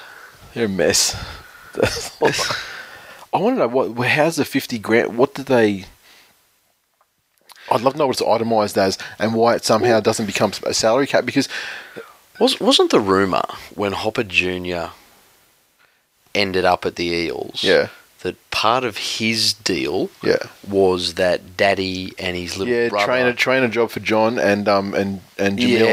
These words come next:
Speaker 1: had, yeah, it was a, uh, lower grade contract as
Speaker 2: Yeah,
Speaker 1: well, yeah.
Speaker 2: so,
Speaker 1: Yep.
Speaker 2: so, look, it obviously happens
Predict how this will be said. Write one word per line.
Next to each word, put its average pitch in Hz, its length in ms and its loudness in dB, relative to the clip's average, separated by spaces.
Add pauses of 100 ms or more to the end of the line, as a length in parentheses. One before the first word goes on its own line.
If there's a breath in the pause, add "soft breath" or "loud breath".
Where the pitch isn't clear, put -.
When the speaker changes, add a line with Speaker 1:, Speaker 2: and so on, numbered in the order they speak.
(100)
Speaker 1:
had, 104 180 2
yeah, 104 120 4
it 98 40 4
was 92 140 -2
a, 90 180 4
uh, 101 200 2
lower 101 220 2
grade 95 220 2
contract 98 320 -4
as 113 60 0
Speaker 2:
Yeah, 107 80 4
Speaker 1:
well, 95 140 4
yeah. 95 160 4
Speaker 2:
so, 95 540 2 (280 loud breath)
Speaker 1:
Yep. - 160 -6
Speaker 2:
so, 113 220 2 (340 loud breath)
look, - 180 2
it 131 120 2
obviously 170 420 2
happens 98 840 0